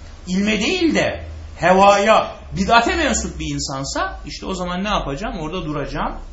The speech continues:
Diyeceğim ki bu söz nedir? Yanlıştır. Heh.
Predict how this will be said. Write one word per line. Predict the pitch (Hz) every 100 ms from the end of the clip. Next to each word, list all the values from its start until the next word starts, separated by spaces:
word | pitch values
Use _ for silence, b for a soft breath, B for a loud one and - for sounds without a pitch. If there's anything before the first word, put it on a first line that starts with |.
| - - - -
Diyeceğim | 160 170 170 294 269
ki | 185
bu | 208 185
söz | 156 165
nedir? | 220 262 349 - - - - -
Yanlıştır. | 143 143 127 - - - - - - - - - -
Heh. | -